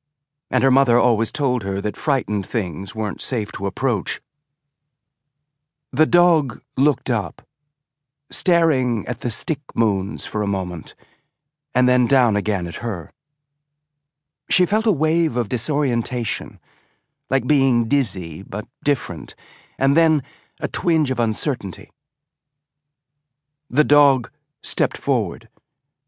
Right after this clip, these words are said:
and two more like it came out from the darkness under the trees. Then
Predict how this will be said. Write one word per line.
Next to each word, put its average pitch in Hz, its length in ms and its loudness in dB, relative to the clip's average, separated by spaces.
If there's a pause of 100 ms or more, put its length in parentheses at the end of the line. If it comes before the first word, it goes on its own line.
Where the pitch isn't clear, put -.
(320)
and 117 440 0
two 156 180 0
more 127 300 0
like 120 320 -2
it 85 160 -8
came 117 260 -2
out 117 240 0
from 107 140 -4
the 101 80 -2
darkness 104 580 -2
under 98 180 -4
the 90 100 -12
trees. 95 540 -6 (920)
Then 110 460 2